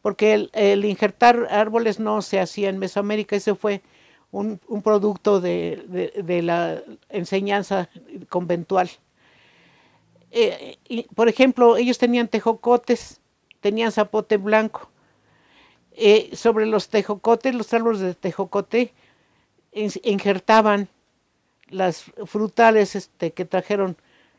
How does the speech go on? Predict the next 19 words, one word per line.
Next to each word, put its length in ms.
del 200
viejo 280
mundo 520
los 200
españoles. 680
Injertaban 640
peras, 600
injertaban 500
manzanas, 640
y, 240
y 140
por 220
eso 320
fructificó 840
este 300
tipo 420
de 180
plantas 480
rápidamente, 840